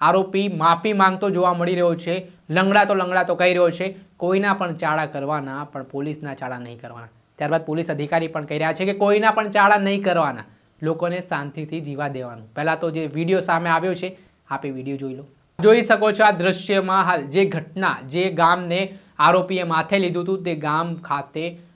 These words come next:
ઘટનાનું રિકન્સ્ટ્રક્શન માટે સ્થાનિક પોલીસ દ્વારા આરોપીને લાવવામાં આવ્યો હતો. આ ઘટનાના સંદર્ભમાં લોકોમાં પણ ભારે રોષ જોવા મળ્યો હતો.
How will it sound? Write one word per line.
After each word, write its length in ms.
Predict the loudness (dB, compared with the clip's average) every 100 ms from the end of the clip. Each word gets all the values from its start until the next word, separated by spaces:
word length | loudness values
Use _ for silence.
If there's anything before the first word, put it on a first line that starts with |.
| -4
ઘટનાનું 460 | -2 -2 -2 -2 -2
રિકન્સ્ટ્રક્શન 800 | -4 -4 -6 -8 -10 -10 -10 -8
માટે 360 | -10 -10 -10
સ્થાનિક 520 | -12 -8 -6 -6 -8 -8
પોલીસ 320 | -6 -6 -8 -16 _ _
દ્વારા 320 | -2 0 -2 -6 _ _
આરોપીને 580 | -2 -2 -4 -6 -10 -10
લાવવામાં 500 | -8 -6 -6 -6 -8
આવ્યો 160 | -12 -16
હતો. 140 | -20 _ -10
આ 80 | -8
ઘટનાના 440 | -6 -8 -6 -6
સંદર્ભમાં 520 | -6 -8 -8 -6 -6
લોકોમાં 440 | -4 -4 -4 -4 -2
પણ 140 | -2
ભારે 280 | -2 -4 -2
રોષ 240 | 2 2 2
જોવા 220 | 2 2
મળ્યો 240 | 2 0 -2
હતો. 320 | -2 -4